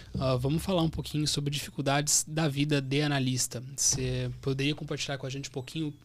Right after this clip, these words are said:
tipo assim, qual que é o principal desafio, qual que é a principal dificuldade de você ser analista, seja pra institucional ou seja pra pessoa física? Qual foi,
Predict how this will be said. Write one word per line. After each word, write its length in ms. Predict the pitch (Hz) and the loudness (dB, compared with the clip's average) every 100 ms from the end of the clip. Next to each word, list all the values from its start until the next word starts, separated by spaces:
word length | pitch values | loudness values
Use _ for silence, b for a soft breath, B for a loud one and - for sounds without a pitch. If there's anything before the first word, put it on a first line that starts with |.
| - | -20
tipo 160 | - - | -20 -8
assim, 200 | - 208 | -2 -2
qual 160 | - 370 | -2 -4
que 120 | 392 | -2
é 20 | |
o 340 | 311 196 170 185 | 0 0 -2 -4
principal 320 | 220 208 233 | -4 0 0
desafio, 640 | 190 180 151 - 175 143 | 2 0 -2 0 2 2
qual 120 | 127 202 | 2 -6
que 40 | |
é 20 | |
a 20 | |
principal 300 | 214 208 220 | -4 -4 -2
dificuldade 640 | 220 - - 147 151 160 143 | -4 -6 -6 -2 0 0 -2
de 60 | - | -4
você 120 | 147 | -4
ser 180 | - 151 | 0 2
analista, 460 | 151 143 135 - | 2 0 0 -2
seja 260 | 135 240 247 | -2 -2 -4
pra 220 | 214 185 | 0 0
institucional 720 | 170 - 165 - 151 160 175 - B B - | 2 -2 -2 -4 -2 0 0 -4 B B -6
ou 100 | 175 | -2
seja 320 | - 156 151 | 0 0 -2
pra 240 | - 151 | -2 -4
pessoa 340 | 147 143 - 139 | -4 -8 -6 -6
física? 460 | - 135 123 131 | -4 -4 -4 -4
Qual 160 | 131 180 | -6 -6
foi, 540 | - 160 170 160 131 | -4 -2 0 0 -4